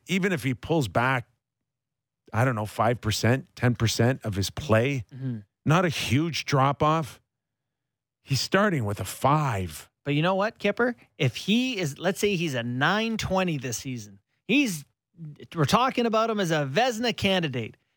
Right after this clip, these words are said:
Speaker 2: and they go into the first round of the playoffs, and they're playing anyone,
Speaker 1: Yeah.
Speaker 2: and he's god-awful and they lose in four, not gonna pay him.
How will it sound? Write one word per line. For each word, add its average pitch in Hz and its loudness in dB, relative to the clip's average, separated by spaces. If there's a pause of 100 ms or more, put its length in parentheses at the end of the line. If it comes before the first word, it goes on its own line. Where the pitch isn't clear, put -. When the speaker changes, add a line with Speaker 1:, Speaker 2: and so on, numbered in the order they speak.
(120)
Speaker 2:
and 147 2
they 202 4
go 233 2
into 208 -4
the 185 0
first 190 0
round 180 2
of 156 -6
the 156 -8
playoffs, 143 0
and 135 -8
they're 180 2
playing 185 0 (200)
anyone, 185 2 (300)
Speaker 1:
Yeah. 117 -2
Speaker 2:
and 139 0
he's 131 -4 (160)
god-awful 208 2
and 156 0
they 156 0
lose 151 -2
in 143 -2
four, 156 0 (1120)
not 160 4
gonna 151 0
pay 175 2
him. 107 -6